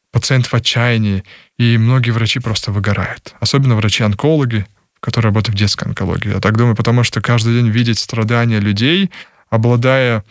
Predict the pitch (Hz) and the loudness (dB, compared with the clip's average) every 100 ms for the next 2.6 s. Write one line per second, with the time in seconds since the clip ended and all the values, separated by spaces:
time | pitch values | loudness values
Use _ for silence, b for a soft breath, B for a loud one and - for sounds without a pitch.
0 | b _ 117 117 - 135 127 123 127 120 | b _ -2 -2 0 0 0 0 0 0
1 | 131 117 110 123 160 - 110 104 B B | 0 -2 0 0 0 -2 -2 -4 B B
2 | - 113 123 120 117 107 | -4 -2 2 2 2 0